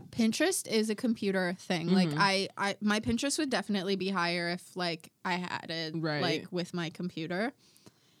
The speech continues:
Speaker 1: I also have <laughs> maps on here. I think that's so funny. I know that isn't
Speaker 2: Yeah.
Speaker 1: social media, but the fact that, like,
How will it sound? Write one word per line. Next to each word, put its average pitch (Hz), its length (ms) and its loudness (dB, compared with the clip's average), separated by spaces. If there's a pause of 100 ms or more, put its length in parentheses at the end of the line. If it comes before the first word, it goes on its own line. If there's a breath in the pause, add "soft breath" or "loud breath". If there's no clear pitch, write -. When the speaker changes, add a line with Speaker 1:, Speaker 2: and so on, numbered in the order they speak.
(420 soft breath)
Speaker 1:
I 226 120 8
also 277 260 6
have 330 80 4
<laughs> 202 360 4
maps 226 300 4
on 226 200 0
here. 190 140 0
I 180 120 2
think 190 180 -4
that's 208 200 -4
so 180 160 -4
funny. 170 220 -2
I 180 100 0
know 190 120 0
that 214 160 2
isn't 247 220 0
Speaker 2:
Yeah. 160 60 2
Speaker 1:
social 214 300 2
media, 208 440 2
but 202 180 0
the 220 100 0
fact 185 280 0
that, 208 160 0
like, 240 200 0